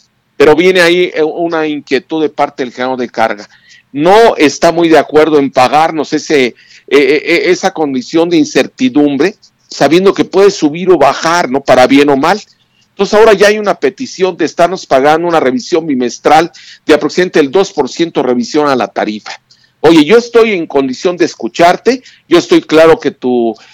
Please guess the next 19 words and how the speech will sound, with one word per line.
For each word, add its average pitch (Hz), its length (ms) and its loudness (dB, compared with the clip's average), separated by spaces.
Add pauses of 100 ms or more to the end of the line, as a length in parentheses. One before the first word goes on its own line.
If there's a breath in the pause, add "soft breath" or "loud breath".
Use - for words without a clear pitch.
(160 soft breath)
condición 165 960 0
de 139 140 -2
inflación 170 800 0
se - 180 -2
apunta 170 480 -4
sobre 123 300 -4
cuatro 151 300 -2
punto 143 320 -6
tres 131 220 -2
por 113 140 -2
ciento 151 500 0 (380 loud breath)
y - 120 2
que 160 160 4
lo 156 120 6
justo 240 340 -4
sería 156 260 0
darte 151 340 2
la 127 80 -6
inflación. 110 560 -8